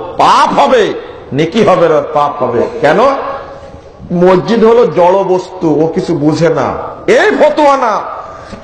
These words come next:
যে ঘুষের টাকার মসজিদ তৈরি করেছে, যার কারণে মসজিদে সালাত হবে না, এই ফতোয়া না। কথা বোঝা গেছে? মসজিদ জড় বস্তু, তার কোনো অপরাধ নাই।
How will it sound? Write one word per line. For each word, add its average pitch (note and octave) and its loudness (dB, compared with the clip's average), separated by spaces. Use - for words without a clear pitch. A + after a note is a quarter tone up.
যে F#3 2
ঘুষের F3 0
টাকার C#4 2
মসজিদ A#3+ 0
তৈরি A#3+ 2
করেছে, A3 2
যার D3+ 2
কারণে G3 0
মসজিদে D#3+ 2
সালাত F#3+ 0
হবে E3+ 2
না, D3+ 0
এই D#3 2
ফতোয়া A#2+ -2
না। F#2 -6
কথা F#3 0
বোঝা F3 2
গেছে? G3 -2
মসজিদ A#3 2
জড় D4 4
বস্তু, F4 -2
তার C#4+ 4
কোনো C#4 2
অপরাধ C4+ 0
নাই। A#3+ -2